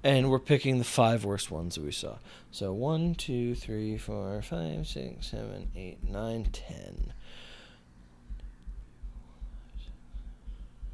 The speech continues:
Yep. All right, Noah, go ahead. What is your, uh,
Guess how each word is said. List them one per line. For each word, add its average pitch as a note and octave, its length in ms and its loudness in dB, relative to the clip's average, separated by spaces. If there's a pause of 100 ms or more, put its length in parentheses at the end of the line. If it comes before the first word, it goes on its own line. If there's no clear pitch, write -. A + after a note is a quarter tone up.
(520)
Yep. D3 200 4 (500)
All D#3 140 12
right, F#3+ 180 12
Noah, D#3+ 380 12
go D3+ 240 12
ahead. D#3+ 360 12
What D#3 200 10
is E3 160 10
your, D3+ 420 12
uh, C3+ 380 12